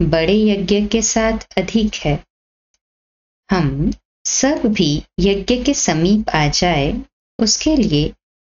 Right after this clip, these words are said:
आप कोई राज बताएं। हम्म, तो दादी जानकी जी उत्तर दे रही है इसका।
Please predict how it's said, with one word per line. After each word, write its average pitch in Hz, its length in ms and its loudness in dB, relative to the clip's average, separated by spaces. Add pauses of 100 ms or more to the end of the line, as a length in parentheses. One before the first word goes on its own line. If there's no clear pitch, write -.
(180)
आप 214 220 0
कोई 277 220 2
राज 165 500 0
बताएं। 143 380 -2
हम्म, - 1500 -8
तो 175 140 -2
दादी 143 280 -2
जानकी 151 460 0
जी 156 160 -2
उत्तर 147 320 -2
दे 143 180 0
रही 143 320 0
है 147 140 0
इसका। 233 340 -2